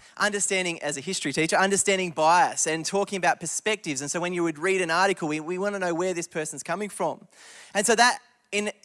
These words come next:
helps you understand everything else that you learn from that point.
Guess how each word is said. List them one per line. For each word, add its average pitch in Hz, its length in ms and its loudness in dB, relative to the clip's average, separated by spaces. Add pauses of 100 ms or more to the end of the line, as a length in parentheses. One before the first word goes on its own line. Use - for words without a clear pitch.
(140)
helps 226 340 0
you 220 80 0
understand 196 440 0
everything 214 440 0
else 190 220 -2
that - 100 -8
you 170 100 -4
learn 165 220 -2
from 160 160 -12
that 147 200 -6
point. 202 280 -4